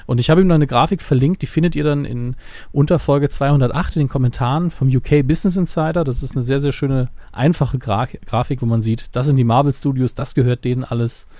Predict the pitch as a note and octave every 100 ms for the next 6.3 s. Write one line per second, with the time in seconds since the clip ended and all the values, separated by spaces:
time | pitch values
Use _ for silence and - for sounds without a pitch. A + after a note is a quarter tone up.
0 | - - - A#2 - C3 A#2+ - A#2+ -
1 | - A2 - A#2+ A#2+ A2+ B2+ A#2 A#2 -
2 | - - - - C3 A#2+ A#2 A#2 - A#2+
3 | C#3 C3 A#2 A2 C3 C3 A#2 - A#2+ A#2+
4 | B2 - G#2 A2 G#2 C#3+ B2+ G#2 D#3+ -
5 | - - - - A2 A2+ B2+ A#2 G#2+ G#2+
6 | G#2+ G#2+ G#2